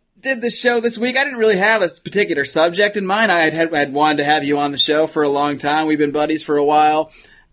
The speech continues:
I guess the news and life kind of decided for me because this week we did have the verdict of the case of Kelly Thomas.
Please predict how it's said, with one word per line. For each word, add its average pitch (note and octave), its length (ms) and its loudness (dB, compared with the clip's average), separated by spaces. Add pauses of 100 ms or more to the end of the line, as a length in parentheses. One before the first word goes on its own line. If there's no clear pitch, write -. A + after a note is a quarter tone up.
(200)
I D#3+ 120 -2
guess G#3+ 240 -4
the E3+ 140 -4
news A#3+ 420 2
and D#3 240 0
life G#3 320 2
kind F#3+ 200 0
of D#3+ 60 -2
decided E3+ 480 -2
for E3+ 260 0
me C3+ 180 -4
because C#3+ 380 -2
this E3+ 220 -2
week D3+ 380 0 (260)
we D3 180 2
did D3+ 200 2
have C#3+ 260 0
the C#3 80 -8
verdict E3+ 560 -2 (160)
of C#3+ 140 -6
the D3 80 -6
case E3 320 -4
of D3 100 -12
Kelly D#3+ 320 -2
Thomas. E3 500 -2